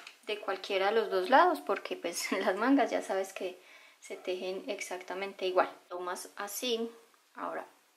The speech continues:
la giras sin soltar de acá,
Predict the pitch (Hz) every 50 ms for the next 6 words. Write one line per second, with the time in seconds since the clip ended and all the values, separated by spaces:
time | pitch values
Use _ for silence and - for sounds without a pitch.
0 | _ _ - 190 190 185 190 226 - - - - 269 240 202 208 214 233 - -
1 | - - - - _ _ - - - - - 190 185 180 185 - - 185 - -
2 | - 208 - - 277 320 - - - 247 226 240 -